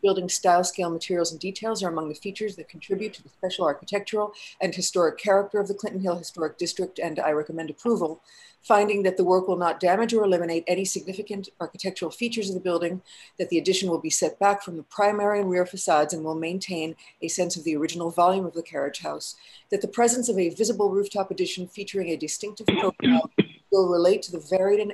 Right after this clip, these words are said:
eclectic roof tiles of the streetscape, that the simple punched openings at the Vanderbilt Avenue facade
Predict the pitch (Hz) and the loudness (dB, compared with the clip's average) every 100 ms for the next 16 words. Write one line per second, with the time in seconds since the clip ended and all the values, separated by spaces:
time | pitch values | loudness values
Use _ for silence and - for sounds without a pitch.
0 | - _ - 196 190 208 196 196 190 185 | -10 _ -2 0 0 -4 2 0 2 0
1 | 175 180 185 190 - 151 - 156 147 - | 0 0 -4 -4 -4 -6 -4 -4 -4 -8
2 | _ _ _ - 190 196 - 240 240 254 | _ _ _ -16 -12 -10 -4 -4 -2 -6
3 | - 247 233 247 214 208 196 196 190 - | -4 -4 -2 2 2 0 -4 -6 -8 0
4 | 185 190 202 190 190 175 185 185 185 - | 2 2 0 0 0 0 -2 -6 -4 2
5 | 170 147 | 2 2